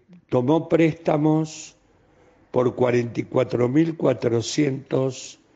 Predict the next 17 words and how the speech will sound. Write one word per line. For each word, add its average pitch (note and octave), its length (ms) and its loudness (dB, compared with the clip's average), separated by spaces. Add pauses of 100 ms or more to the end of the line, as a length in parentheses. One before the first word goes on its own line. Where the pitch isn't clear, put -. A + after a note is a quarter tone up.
(480)
millones C3+ 640 2
de A#2+ 160 2
dólares C3 640 2
al A2+ 140 -2
Fondo B2+ 340 -4
Monetario A#2+ 540 -2
Internacional, A2+ 1120 -2 (2000)
que C#3+ 100 4
además E3 640 0 (160)
se - 240 -6
lo A#2+ 140 0
robaron G#2+ 960 0 (560)
y C3 120 -6
lo A#2 160 4
fugaron C#3+ 680 2
íntegramente, B2+ 1300 -2 (600)
girándolo C#3 1200 2